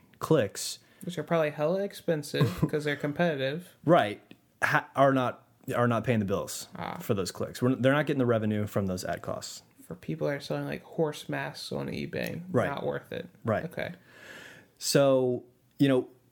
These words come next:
Speaker 1: how do we interpret that from them? And I
Speaker 2: Mm-hmm.
Speaker 1: think there's actually some interesting information we can get from their conclusion. I don't think that that applies to anyone. In fact,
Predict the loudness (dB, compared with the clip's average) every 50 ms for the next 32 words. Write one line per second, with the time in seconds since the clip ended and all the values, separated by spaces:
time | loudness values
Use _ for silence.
0 | _ _ _ _ _ _ _ _ _ -10 -4 2 4 4 4 6 4 4 2 0
1 | 0 0 0 0 2 0 0 0 0 0 0 0 0 -2 -4 -6 -14 -20 -16 -4
2 | 0 2 4 4 4 2 2 0 -2 -2 -2 -4 -4 -6 -8 -12 _ _ _ _
3 | _ _ -4 0 2 2 2 2 2 0 0 2 2 0 2 2 0 0 0 0
4 | 0 0 0 0 -2 0 0 0 0 0 -2 -2 0 0 0 0 0 -2 -2 -2
5 | -2 -2 -2 -2 -4 -4 -2 -4 -4 -2 0 0 0 -2 -2 -2 0 0 0 0
6 | 0 0 0 -2 -2 -4 -6 -6 -4 -4 -4 -4 -4 -4 -2 0 0 2 2 2
7 | 2 2 0 0 0 0 0 0 -2 -2 -2 -2 -2 -2 -2 -2 -4 -6 -6 -6
8 | -6 -6 -6 -6 -8 -4 -2 -2 0 2 2 2 0 -2 -6